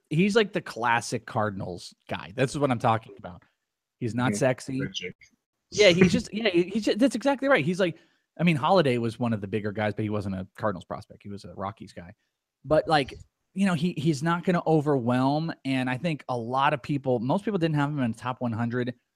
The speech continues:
Speaker 1: He said at my top one hundred. I remember a couple guys when I did, like, my very, very first initial, I, I started at top one hundred fifty fantasy prospects. I'm up over, well, I list four hundred and fifty now,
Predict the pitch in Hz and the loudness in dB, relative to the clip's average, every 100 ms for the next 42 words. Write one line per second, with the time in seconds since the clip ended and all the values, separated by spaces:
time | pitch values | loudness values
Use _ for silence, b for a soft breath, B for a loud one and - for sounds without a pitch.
0 | _ _ - 147 156 147 135 143 135 135 | _ _ -4 2 2 2 2 4 2 2
1 | 127 120 123 123 127 139 131 123 - 147 | 0 0 0 2 2 2 2 0 0 -2
2 | 127 120 123 120 110 117 113 120 110 107 | 0 2 4 2 2 0 0 0 0 -2
3 | 101 - _ _ _ _ - 123 110 147 | -2 -8 _ _ _ _ -4 -2 4 6
4 | 151 143 135 - - 143 - 131 127 - | 8 6 4 2 0 0 0 0 0 0
5 | 127 117 113 107 _ _ - 120 156 160 | -2 0 0 -2 _ _ -4 -2 -2 -2
6 | 185 180 143 123 - 127 - 120 120 120 | 0 2 0 0 0 -2 0 -2 0 -2
7 | 117 120 - 123 117 - 110 107 107 110 | -2 -4 -2 -2 -4 -6 -6 -4 -4 -4
8 | 113 110 113 - _ _ _ _ _ - | -2 0 0 -4 _ _ _ _ _ 0
9 | 135 127 123 113 117 139 - - 120 120 | 0 2 2 2 2 2 0 -4 -2 0
10 | 123 110 101 - 113 - 135 135 139 160 | 0 0 -4 -4 -6 -4 -2 0 0 -4